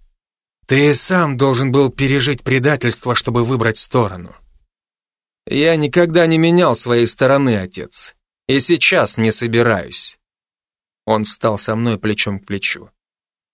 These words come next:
"Тогда погибнем за свободу? Это наша последняя битва?" "Нет, не последняя. Мы не доставим императору такой радости. Я хочу сохранить иномирцев и остатки своих бойцов. Мы отступим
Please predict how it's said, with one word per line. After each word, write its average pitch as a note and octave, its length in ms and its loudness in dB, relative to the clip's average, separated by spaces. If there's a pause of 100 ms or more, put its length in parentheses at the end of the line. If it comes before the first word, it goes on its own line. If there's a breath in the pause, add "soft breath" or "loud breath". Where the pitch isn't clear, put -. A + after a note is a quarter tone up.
(280)
"Тогда G#2+ 340 -6
погибнем C3 540 0
за C3 140 0
свободу? C3+ 540 -2 (760)
Это B2 300 2
наша D3 320 0
последняя D3 640 -2
битва?" F#3+ 380 0 (760)
"Нет, B2+ 380 2
не C3 100 2
последняя. A#2+ 840 -4 (440)
Мы D3 220 4
не E3+ 100 4
доставим E3+ 640 2
императору D3 640 2
такой A#2+ 340 2
радости. - 640 -4 (600)
Я D#3+ 200 2
хочу F3+ 260 2
сохранить G3 560 0
иномирцев F3+ 800 2
и D#3+ 80 2
остатки C#3+ 480 0
своих C3 420 0
бойцов. B2 560 -2 (140 loud breath)
Мы C3 160 -2
отступим C3 680 -2